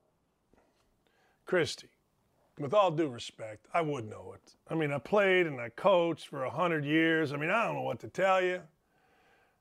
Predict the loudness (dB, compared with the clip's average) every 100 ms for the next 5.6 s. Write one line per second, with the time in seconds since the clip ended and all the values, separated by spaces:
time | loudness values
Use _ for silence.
0 | _ -8 -4 -2 2 2 2 -4 -6 -6
1 | -8 -4 2 4 4 2 0 -2 -2 4
2 | 6 4 2 -2 -2 -2 0 -2 0 0
3 | 0 0 2 4 4 0 -4 -8 -14 -14
4 | -18 -20 -20 _ 0 4 4 4 4 4
5 | 4 0 -10 -18 -20